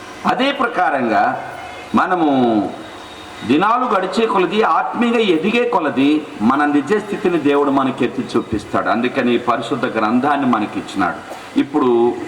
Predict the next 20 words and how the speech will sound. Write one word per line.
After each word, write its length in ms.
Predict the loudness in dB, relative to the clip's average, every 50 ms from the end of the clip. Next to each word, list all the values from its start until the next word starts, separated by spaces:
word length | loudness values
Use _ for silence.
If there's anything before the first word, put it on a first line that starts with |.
| -12 -14 -10 -2 0
నేను 180 | 0 2 2
ఏం 300 | 2 2 2 0 0 0 -2 -2
చెప్తున్నాను 480 | -2 -2 -2 -2 0 2 0 2 2
మీకు 360 | 2 2 2 0 0 0 0
అంటే 600 | 2 2 0 -2 -2 -2 -2 0 0 -2 -4 -8 -12 -14 -14 -14 -16 -8 -2 0
లేఖనాలను 840 | 2 2 2 0 0 0 0 0 0 2 2 2 2 2 2 2
ఎరగాలి. 540 | 2 2 2 2 2 2 2 2 0 0 -4 -4 -8 -10 -10 -10 -10 -12 -12 -12 -14 -12 -6 -2 0
ఏం 200 | 0 0 2 2
ఎరగాలి? 500 | 2 2 2 2 2 2 2 0 -2 -4 -6 -8 -8 -8 -10 -10 -10 -10 -10 -10 -10 -10 -10 -10 -10 -10 -10 -10 -4 0
లేఖనాలు 480 | 0 2 2 0 0 0 0 0 2 2
అంటే 300 | 0 0 0 -2 -2 -2 -6 -10 -10 -4 -2 -2
పరిశుద్ధ 380 | -2 -2 -2 -4 -4 -2 -2
గ్రంథాన్ని 840 | -4 -2 0 0 2 2 2 2 2 2 2 2 4 4 4 2 0 -2 -6 -10 -12 -14 -16 -16 -18 -6 -2 0
మనం 240 | 0 2 2 2
ఎరగాలి. 460 | 2 2 2 2 2 2 2 2 0 -2 -6 -8 -8 -8 -8 -8 -8 -8 -8 -10 -10 -12 -12 -14 -14 -12 -12 -12 -12 -12 -12 -12 -12 -12 -12 -12 -12 -12 -12 -12 -10 -10 -10 -10 -8 -8 -4 -2
అంటే 280 | -2 -2 0 0 2 2
అర్థం 380 | 2 0 0 0 0 0 0 0
ఏంటంటే 520 | 0 0 0 0 0 0 0 2 0 0
సరైన 480 | 0 0 0 0 2 2 2 2 2 0
గ్రహింపు 1040 | 0 0 0 0 0 0 0 0 0 0 -2 0 0 2 4 4 4 4 2 2